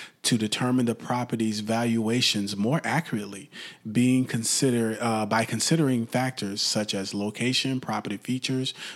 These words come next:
market demand, and recent sales data. A I-based valuation models can help sellers and buyers arrive at a fair price.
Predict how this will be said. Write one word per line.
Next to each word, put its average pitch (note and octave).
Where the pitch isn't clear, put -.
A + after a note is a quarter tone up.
market A#2
demand, A2+
and B2
recent A#2
sales A#2+
data. F#2+
A B2
I-based A#2+
valuation A#2
models B2+
can -
help G#2+
sellers C#3
and B2+
buyers A2+
arrive G#2+
at G#2+
a G2+
fair A2
price. -